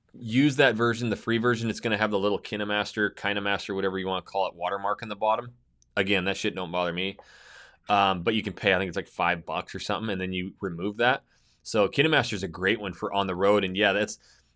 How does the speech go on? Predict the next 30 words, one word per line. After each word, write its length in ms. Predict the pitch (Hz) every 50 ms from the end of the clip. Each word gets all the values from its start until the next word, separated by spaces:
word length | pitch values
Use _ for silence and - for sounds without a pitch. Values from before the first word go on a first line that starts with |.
| _
'cause, 160 | - 143 131
like, 140 | 139 135 131
iMovie 480 | - 127 139 160 170 165 151 143 135 131
on 60 | 120
your 100 | 113 110
phone, 240 | - - 120 117 117
you 80 | 110
can't 180 | - - 135 123
really 180 | 131 131 120 107
stack 360 | - - - 117 113 - -
clips 240 | - 117 110 - -
and 100 | 101 92
do 140 | 107 104
good 240 | 98 92 98 92 87
B-roll 340 | 92 92 92 98 104 110 117
and 100 | 120 120
stuff. 300 | - - 127 127 127 123
So 300 | - - 107 98 98 95
the 120 | 95 95
KineMaster 640 | - - - 127 127 110 101 101 95 90 - - 98
is 100 | 87 -
pretty 300 | - - 117 113 110 98
amazing 400 | 90 87 90 95 101 101 101 92
for 140 | - - 90
that. 260 | 87 82 80 85 98
Go, 240 | 101 113 123 127 110
go 220 | 113 107 127 139
in 60 | 143
the 80 | 139 120
channel 480 | 117 - 120 120 123 127 131 131 -